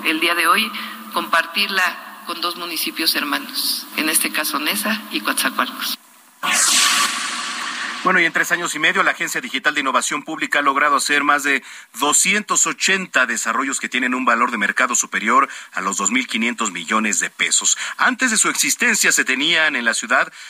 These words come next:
Speaker 2: más de dos mil trámites que pasaron un proceso de simplificación y reducción de requerimientos. Este año cerrará con solo setecientos cincuenta trámites. Bueno, de aquí de la capital, vámonos hasta el Estado de México. ¿Qué nos tienes, Leti Ríos?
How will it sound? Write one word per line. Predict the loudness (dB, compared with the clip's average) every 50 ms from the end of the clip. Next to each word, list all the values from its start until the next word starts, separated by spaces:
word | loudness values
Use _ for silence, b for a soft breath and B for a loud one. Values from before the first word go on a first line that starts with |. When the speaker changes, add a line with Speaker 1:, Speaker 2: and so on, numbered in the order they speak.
| B B B
Speaker 2:
más | 2 2 2 2 2
de | 0 0 0 0
dos | -2 -4 -4
mil | -4 -6 -6 -6 -6
trámites | -6 -6 -6 -4 -6 -10 -8 -6 -4 -4 -2 -2
que | -4 -6 -6
pasaron | -4 -2 0 0 2 2 2 0
un | -2 -4 -4
proceso | 0 0 2 2 2 0 0 0
de | -2
simplificación | -2 -2 -4 -8 -10 -10 -8 -6 -2 0 2 2 2 2 0
y |
reducción | 0 0 -2 -2 -2 0 0 2 2 0 -2 B B B B B
de | -6 -4 -4
requerimientos. | -2 -2 -2 -2 -4 -2 -2 -2 -2 -2 -4 -2 0 2 2
Este | 2 2 2 0
año | 0 0 0 -2
cerrará | -2 0 0 2 4 4 2 2 B B B B B B
con | -6 -2 0
solo | 0 2 2 0 0
setecientos | -2 -2 -4 -2 -2 -2 -2 -2 -4 -6 -4 -2 0 2 2 2 2
cincuenta | 2 0 0 -2 -6 -10 -4 -4 -4 -4 -4 -4 -2 -2 -2 -2 -4 -8 _ _
trámites. | -6 -4 -4 -4 -6 -10 -12 -8 -8 -2 0 2 0 2 B B B B B B B
Bueno, | 2 2 2 2
de | 2 0
aquí | 0 0 2
de | 2 2
la | 2
capital, | 2 0 -2 -2 0 0 2 2
vámonos | 2 2 2 0 2 2 2 2
hasta | 2 0 2
el | 2
Estado | 2 2 4 2 4 4
de | 2 2
México. | 2 2 0 0 -4 -4 -4 -2 0
¿Qué | 2 2
nos | 2 2 2
tienes, | 0 2 2 2 2 2 2 2 2 2 0 0
Leti | 0 -2 -2 -2 -4
Ríos? | -6 -6 -6 -6 -4 -4 -4 -4